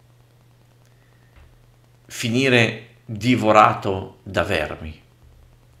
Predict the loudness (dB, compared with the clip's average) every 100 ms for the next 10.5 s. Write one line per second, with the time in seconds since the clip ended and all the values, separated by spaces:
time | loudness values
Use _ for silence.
0 | _ _ _ _ _ _ _ _ _ _
1 | _ _ _ _ _ -2 0 2 4 4
2 | 4 0 -10 -20 _ _ _ _ _ _
3 | _ -10 0 2 4 2 0 -2 -4 -8
4 | -12 -14 -16 _ _ _ _ _ _ _
5 | _ _ _ _ _ _ _ _ _ -4
6 | -2 -2 -2 -2 -2 0 2 0 -4 -6
7 | -6 0 0 2 0 -4 -14 _ _ _
8 | _ _ _ _ _ _ _ _ _ _
9 | _ _ -8 -6 -4 -6 -4 -4 -4 -4
10 | -4 -2 -4 -8